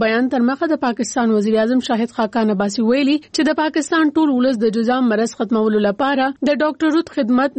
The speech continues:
نشي هیرولی او د خپلو کوششونو د لارې نوموړې په یو شمېر انسانانو کې د ژوند تمه پیدا کړې. ډاکټر روت د اته اتیا کال عمر کې د پنجشنبې په ورځ د پاکستان په کراچۍ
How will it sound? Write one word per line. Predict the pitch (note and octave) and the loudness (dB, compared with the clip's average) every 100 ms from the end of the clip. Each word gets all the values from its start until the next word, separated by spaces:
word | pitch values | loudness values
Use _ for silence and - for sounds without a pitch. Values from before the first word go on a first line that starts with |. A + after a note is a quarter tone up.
| B3+ | 0
نشي | A#3 A#3+ G3+ | 0 -2 -2
هیرولی | G3+ G3+ A3+ - - - - | 0 2 0 -2 -10 -20 -4
او | C4 | 0
د | D4 | 0
خپلو | - F4 E4+ | 0 0 0
کوششونو | D#4+ C#4+ D4+ D#4 D4+ | 0 0 0 2 2
د | A#3+ A3+ | 2 0
لارې | A#3+ C4 B3+ | 0 0 0
نوموړې | A3+ A3 B3 C#4 C4+ | 2 2 2 0 0
په | A3+ | 0
یو | A3+ A#3 | 0 0
شمېر | B3+ A3 | 0 0
انسانانو | A3+ B3 A3 C#4 D4 - | 0 0 0 2 2 0
کې | B3 C4 _ C4+ | -2 -2 _ 0
د | B3 | 0
ژوند | C4 C#4 B3+ | 0 0 0
تمه | A#3 B3 B3 | 0 0 -2
پیدا | G3 G3 F#3+ | -2 -4 -2
کړې. | A3 G#3+ - - A#3 | 0 0 -4 -4 -2
ډاکټر | A3+ C4 B3+ | 0 0 0
روت | C#4 A3 | 0 -2
د | - | -2
اته | A#3+ B3+ | -2 -2
اتیا | A#3+ B3+ A#3 A#3+ | 0 -2 -2 -2
کال | A#3 - C#4+ | -2 0 2
عمر | C#4+ C#4+ | 2 0
کې | C#4 C#4 C#4 - - C4 | -2 -4 -6 -16 -2 0
د | C#4+ - | 0 0
پنجشنبې | D4 B3 D4+ D4 E4 | -2 0 0 2 0
په | C4+ | 2
ورځ | C#4 B3+ | 2 2
د | C4 C4 | -2 -2
پاکستان | A#3 A#3+ C#4 B3+ A#3+ | -4 -4 -2 0 0
په | A#3 | 0
کراچۍ | A3+ A3 G3+ | 0 0 0